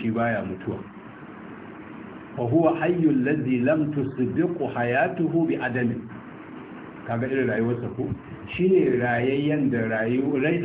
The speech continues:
rashi bai riga rayuwar ba. Duk wanda yake nan da babu shi sai aka haife shi. Kaga kafin a haife shi babu shi. Amma shi Allah tabaraka wa ta'ala rashi bai riga rayuwarsa ba. "Walam tu'ad-,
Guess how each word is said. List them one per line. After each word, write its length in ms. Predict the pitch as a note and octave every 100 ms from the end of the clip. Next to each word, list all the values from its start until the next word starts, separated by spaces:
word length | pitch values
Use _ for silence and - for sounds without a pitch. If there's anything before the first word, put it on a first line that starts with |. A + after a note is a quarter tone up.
| D3
rashi 300 | F3+ E3 B2
bai 140 | A2 A2
riga 300 | A#2 B2 B2+
rayuwar 420 | G#2 G#2 G#2 F2
ba. 160 | F2+ F2+ - - G#2+
Duk 100 | C3+
wanda 200 | D3 C3
yake 240 | B2+ B2+
nan 160 | A#2+ A#2
da 120 | C3
babu 260 | A2 A2+ A2
shi 140 | G#2 G2+
sai 80 | A2+
aka 200 | A2+ F#2+
haife 320 | F2 G#2+ F#2
shi. 140 | F#2+ - - - -
Kaga 240 | G#2+ A2 A2
kafin 360 | G#2 G2+ B2+
a 60 | A2+
haife 320 | G#2+ G#2+ A#2+
shi 60 | A#2+
babu 280 | G2 G#2 F#2+
shi. 160 | - - - - - - B2+ - G#3 - - - - - - -
Amma 220 | F#2 G#2+ B2+
shi 220 | B2+ E3 E3
Allah 200 | D#3 C#3+
tabaraka 380 | A#2 A#2+ C3 B2+
wa 120 | B2
ta'ala 440 | - B2 C3 C3 - - - -
rashi 420 | A#2+ E3+ E3+ C3 F#2 - - F#2
bai 180 | B2 A2+
riga 500 | A#2 C3 C3+ C3+ - - A#2
rayuwarsa 680 | A#2 G#2+ A2+ A#2+ A#2 A#2 F2+
ba. 120 | E2 - - - - - - - -
"Walam 800 | G#2+ B2 A#2+ B2+ E3+ D#3 D3 C3 A#2 - - - - -
tu'ad-, 640 | F3+ F#3 C3+ B2+ B2+ - -